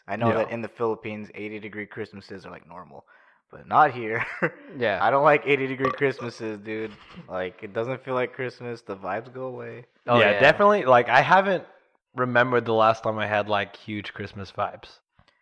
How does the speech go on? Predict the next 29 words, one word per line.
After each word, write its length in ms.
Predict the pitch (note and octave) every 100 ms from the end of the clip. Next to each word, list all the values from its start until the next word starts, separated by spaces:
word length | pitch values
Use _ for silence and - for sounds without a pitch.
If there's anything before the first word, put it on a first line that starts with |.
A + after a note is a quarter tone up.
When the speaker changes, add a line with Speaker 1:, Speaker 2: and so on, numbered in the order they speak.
| _ _ -
Speaker 1:
Yeah, 260 | F2+ G#2+ -
I, 120 | -
like, 240 | G#2 -
it 60 | -
was 120 | G#2
Speaker 2:
Due 160 | C#3 C#3
to 120 | B2
the 120 | G#2+
weather. 400 | G#2 G2+ G2+ G2 - _
Speaker 1:
Yeah, 220 | G#2 F2+
it's 200 | F2+ _ _
been, 160 | G#2 F#2+
like, 280 | F#2 F2 -
ten 140 | -
Speaker 2:
It 40 | G#3
might 200 | A#3 F3+
Speaker 1:
years 180 | C#3 G#2
Speaker 2:
be 60 |
Speaker 1:
since 100 | - -
then. 220 | D#2+ - _
Speaker 2:
weather 360 | A#2 A2+ A2 G#2
slash 480 | - A2 G2 G2 -
adulthood, 720 | G#2+ G2+ F#2+ - G2 F#2+ - G#2
but 280 | A2+ G#2 - _ _ _
Speaker 1:
Yeah. 240 | F#2+ F2+ -
Speaker 3:
Yeah. 420 | G2 F#2 F#2+ F2 - _ -
I 60 | C#3
think 260 | - G3
the 440 | - C3+ B2 G#2+